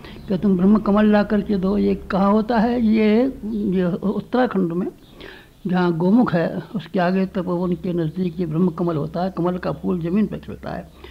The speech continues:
पानी में नहीं, ये वो जगह पर होता है। आप वहाँ से ले आएं बीज ब्रह्म कमल के,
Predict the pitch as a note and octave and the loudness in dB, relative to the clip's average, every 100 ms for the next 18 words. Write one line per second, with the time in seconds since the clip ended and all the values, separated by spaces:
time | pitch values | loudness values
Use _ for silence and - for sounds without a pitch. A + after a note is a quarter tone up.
0 | - - G#3 F3 C#3+ D#3 D#3+ D#3+ G#3 G#3+ | -16 -4 -2 -2 -4 -6 -6 -4 0 0
1 | A3+ - C4+ A3+ D#4 D4+ F#3+ E3 - G#3+ | -2 -4 -8 -2 -2 -2 -4 -8 -10 -10
2 | G#3 - - G3 F#3 G#3 G#3 G3+ G3 G#3+ | -10 -12 -6 -4 0 -2 0 0 2 2
3 | G#3+ F3+ G3+ G3 F3+ G3+ G3+ F#3 F3+ A#3 | 2 2 0 0 2 0 2 0 0 -4